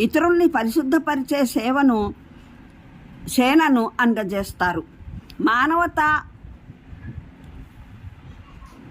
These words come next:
ఆత్మను తమలోనూ పెంపొందిస్తారు. బయటి జీవనంలోనూ అభివృద్ధి చెందేలా కృషి చేస్తారు. ఈ విషయం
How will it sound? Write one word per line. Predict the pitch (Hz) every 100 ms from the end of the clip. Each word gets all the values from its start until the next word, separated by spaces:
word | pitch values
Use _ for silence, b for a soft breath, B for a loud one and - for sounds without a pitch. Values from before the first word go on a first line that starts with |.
| - - - - - - - - - - - - - 254
ఆత్మను | 311 349 311 247 226 262 - - -
తమలోనూ | 226 254 311 320 330 349 339
పెంపొందిస్తారు. | 277 240 262 254 247 - 240 233 208 - - -
బయటి | 220 262 320 311 208
జీవనంలోనూ | 247 277 294 294 285 277 277 -
అభివృద్ధి | 214 233 294 254 311
చెందేలా | 277 240 233 226 220 240 -
కృషి | 196 - 196
చేస్తారు. | 190 185 - 175 156 - B B B - 269
ఈ | 302
విషయం | 254 - 349